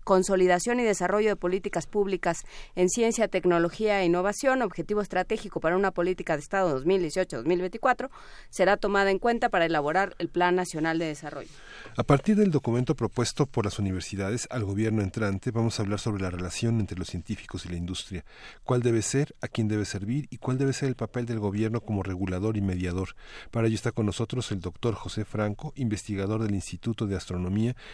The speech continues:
Speaker 2: y coordinador del Foro Consultivo Científico y Tecnológico.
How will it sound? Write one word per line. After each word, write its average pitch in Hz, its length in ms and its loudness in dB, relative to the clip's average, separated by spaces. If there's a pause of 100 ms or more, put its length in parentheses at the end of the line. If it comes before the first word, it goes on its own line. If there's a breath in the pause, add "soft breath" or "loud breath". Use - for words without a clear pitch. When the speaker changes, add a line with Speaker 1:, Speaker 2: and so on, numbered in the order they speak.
(160 loud breath)
Speaker 2:
y 127 80 -2
coordinador 110 540 4
del 110 120 0
Foro 110 280 0
Consultivo 110 640 -2
Científico 101 600 -4
y 104 40 -2
Tecnológico. 92 640 -6